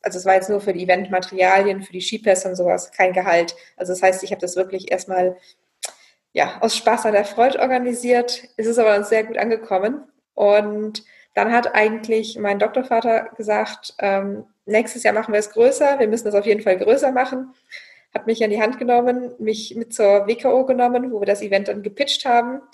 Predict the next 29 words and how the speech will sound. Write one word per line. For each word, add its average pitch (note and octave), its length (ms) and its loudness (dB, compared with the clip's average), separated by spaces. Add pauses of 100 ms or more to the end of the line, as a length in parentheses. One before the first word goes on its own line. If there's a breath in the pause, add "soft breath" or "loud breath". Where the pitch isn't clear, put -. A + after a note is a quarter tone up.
(600 soft breath)
Und G#3+ 840 2
dann G#3 200 2
sind G#3+ 160 -6
wir A3 160 0
mit G#3 260 -6
einer, G3 580 0 (120)
ja, F#3 300 0 (260 loud breath)
Summe A#3 320 4
rausgegangen, G#3 880 0
ähm, G3 360 -2
mit G3+ 200 -2
der G3 180 6
wir F#3+ 420 0 (680)
halt - 180 -2
das F#3+ 140 -2
Event G3 300 0
im F#3+ 80 -6
nächsten F#3+ 380 -2
Jahr F#3+ 420 2 (240 loud breath)
dann F#3 180 -2
mit F#3 100 -4
dem F#3+ 140 -4
Anspruch F#3 720 2
Richtung F#3 600 -4
hundertfünfzig, G3 800 -4
zweihundert F#3 680 0
Teilnehmern F3 480 -2
organisieren G3 540 -6
konnten. - 380 -14